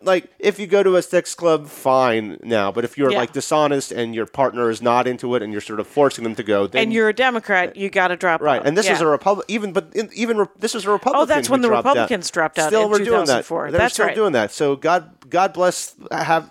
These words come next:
Speaker 1: a situation where that's still a thing.
Speaker 2: That was still a thing, sure.
Speaker 1: Um, and they replaced him in the race desperately with Alan Keyes, if you remember that name. Uh,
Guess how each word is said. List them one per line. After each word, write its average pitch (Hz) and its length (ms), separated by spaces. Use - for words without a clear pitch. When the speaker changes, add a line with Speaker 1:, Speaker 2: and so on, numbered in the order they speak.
Speaker 1:
a 151 80
situation 160 500
where 139 120
that's 139 260
still 139 240
a 117 40
thing. 147 280
Speaker 2:
That 226 240
was 233 100
still 190 220
a 175 60
thing, 160 220
sure. 156 100
Speaker 1:
Um, 127 80
and 160 380
they 165 180
replaced 208 720
him 123 480
in 143 140
the 131 100
race 135 520
desperately 139 760
with 117 180
Alan 131 400
Keyes, 107 640
if - 180
you 127 100
remember 117 300
that 117 200
name. 104 360
Uh, 107 340